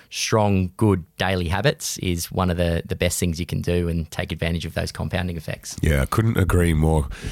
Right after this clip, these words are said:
Speaker 2: Consistency is key, I think.
Speaker 1: Absolutely.
Speaker 2: So, Kyle, it's been an absolute pleasure.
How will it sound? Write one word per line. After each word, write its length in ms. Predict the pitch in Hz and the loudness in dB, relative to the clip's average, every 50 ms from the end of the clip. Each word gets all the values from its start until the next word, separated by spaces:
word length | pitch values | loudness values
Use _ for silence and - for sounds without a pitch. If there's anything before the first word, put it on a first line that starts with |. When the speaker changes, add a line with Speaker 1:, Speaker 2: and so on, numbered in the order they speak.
| - - - - - | -10 -12 -16 -8 0
Speaker 2:
Consistency 840 | - 110 98 - - 117 107 - - 117 107 - - 107 98 85 85 | 0 2 2 4 4 4 4 4 4 4 4 4 4 4 4 6 4
is 120 | 87 - | 4 2
key, 480 | - - - 98 87 85 78 69 73 73 - | 2 2 4 4 4 4 4 2 0 -2 -2
I 80 | 76 | -2
think. 480 | 76 - 95 101 127 139 - - - - - - - - - | -2 0 -2 -2 -2 -4 -8 -12 -20 -20 -20 -20 -20 -8 -6
Speaker 1:
Absolutely. 560 | 92 90 - - 92 87 90 - 90 90 85 - - - _ | -6 -6 -4 -2 -2 -2 -2 -2 -2 -4 -4 -6 -12 -20 _
Speaker 2:
So, 580 | _ - - - 127 123 120 117 113 113 110 - | _ -2 2 4 6 6 6 6 6 4 4 4
Kyle, 320 | - - 117 113 110 110 | 2 4 4 6 6 6
it's 140 | 107 101 - | 4 4 4
been 160 | - 113 107 | 4 4 4
an 80 | 104 104 | 4 4
absolute 320 | 104 - 107 104 95 80 | 4 4 4 4 4 2
pleasure. 480 | - - 92 92 87 90 92 90 90 92 | 2 2 2 4 4 4 4 4 4 2